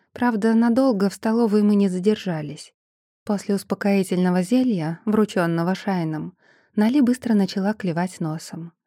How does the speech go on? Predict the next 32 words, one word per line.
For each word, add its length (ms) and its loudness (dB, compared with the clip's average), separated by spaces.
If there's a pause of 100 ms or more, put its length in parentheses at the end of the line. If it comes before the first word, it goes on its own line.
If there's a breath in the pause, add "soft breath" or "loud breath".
(420)
Я 160 -4
проводила 500 -2
подругу 540 -2
до 160 -4
приготовленной 840 -2
для 180 -4
неё 260 -2
комнаты, 580 -6 (360 soft breath)
помогла 420 0
устроиться 720 -6 (400)
и 80 -2
только 340 -6
потом 380 0
отправилась 600 -4
к 60 -18
себе. 500 -10 (680)
Сама 320 2
я 220 2
от 80 -2
зелья 360 2
отказалась, 920 -6
думала, 480 4
что 220 -2
оно 180 4
мне 200 2
без 220 -2
надобности. 800 -4 (720)
Но 140 0
стоило 400 2
лечь 280 0
в 60 -20
постель, 580 -4